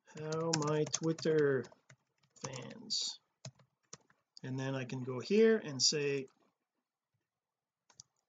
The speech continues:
"How my LinkedIn connections,"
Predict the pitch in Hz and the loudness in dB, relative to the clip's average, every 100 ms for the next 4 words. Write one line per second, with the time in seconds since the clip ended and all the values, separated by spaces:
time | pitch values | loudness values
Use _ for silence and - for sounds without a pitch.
0 | _ 139 135 135 135 127 123 123 127 131 | _ -12 -8 -6 -6 -8 -8 -6 -8 -8
1 | 123 - _ _ _ 123 123 120 - 139 | -10 -12 _ _ _ -16 -12 -12 -12 -12
2 | 131 127 113 - _ - _ _ - - | -10 -10 -12 -16 _ -20 _ _ -10 -10
3 | _ - 220 - - - - 220 226 - | _ -14 -12 -10 -8 -8 -10 -16 -14 -6
4 | - - | -6 -6